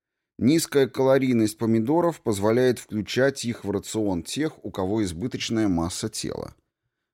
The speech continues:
Не следует исключать помидоры из рациона людей, страдающих заболеваниями суставов и почек, поскольку в этих овощах пурины и щавелевая кислота содержатся в малых количествах.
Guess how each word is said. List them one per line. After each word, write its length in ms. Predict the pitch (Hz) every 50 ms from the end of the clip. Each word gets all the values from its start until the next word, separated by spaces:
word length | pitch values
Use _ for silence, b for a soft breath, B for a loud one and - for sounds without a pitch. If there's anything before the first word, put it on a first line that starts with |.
| _
Не 120 | - 98 104
следует 540 | - - 107 110 107 92 95 95 90 -
исключать 560 | 92 92 - 98 95 90 - - 101 92 - -
помидоры 640 | 92 92 92 90 82 82 107 127 139 131 120 95
из 180 | - 98 92 87
рациона 540 | 92 101 90 - - 110 110 104 92 87
людей, 420 | 85 82 85 82 82 101 131 147 147
страдающих 720 | - - 98 95 90 85 107 117 117 110 - - 110 101
заболеваниями 800 | 90 95 95 90 101 101 101 98 104 110 104 101 95 95 98 95
суставов 720 | 92 - - 101 92 - - - 113 123 127 123 123 - - -
и 80 | 117
почек, 580 | 113 - - 117 98 87 - - - - - - _ _ _ _ _ _ _ _
поскольку 480 | - 92 - - - 113 98 - - 87
в 80 | 90
этих 240 | 92 87 - 92 -
овощах 640 | 85 80 85 87 - - - 131 147 139 - -
пурины 480 | _ 98 101 92 95 117 139 131 123 110
и 120 | - -
щавелевая 680 | 92 - - - 110 104 104 101 90 85 82 85 82 80
кислота 720 | 73 - 80 78 - 78 80 87 - - 113 139 160 165 b b b b b _
содержатся 680 | - - 92 82 85 110 131 123 131 120 - - 113
в 80 | 87
малых 360 | 80 78 78 82 82 90 - -
количествах. 800 | - 101 90 78 52 - - - - - - - - - _